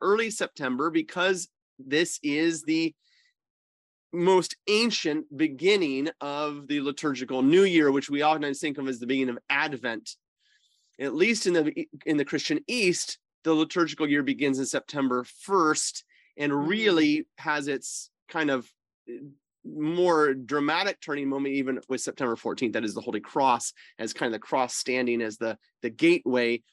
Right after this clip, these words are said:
Speaker 1: to the next season, which is gonna be the Advent season.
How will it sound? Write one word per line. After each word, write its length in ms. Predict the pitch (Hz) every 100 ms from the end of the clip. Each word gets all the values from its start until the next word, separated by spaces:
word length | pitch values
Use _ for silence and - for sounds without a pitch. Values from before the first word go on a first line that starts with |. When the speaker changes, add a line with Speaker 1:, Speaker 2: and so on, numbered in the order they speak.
| _ -
Speaker 1:
to 320 | - 190 180
the 100 | 151
next 260 | 151 135 -
season, 420 | 240 220 165 147
which 160 | 143
is 80 | 151
gonna 120 | 156
be 60 | 151
the 180 | 147 -
Advent 400 | 170 208 190 160
season. 360 | 175 151 156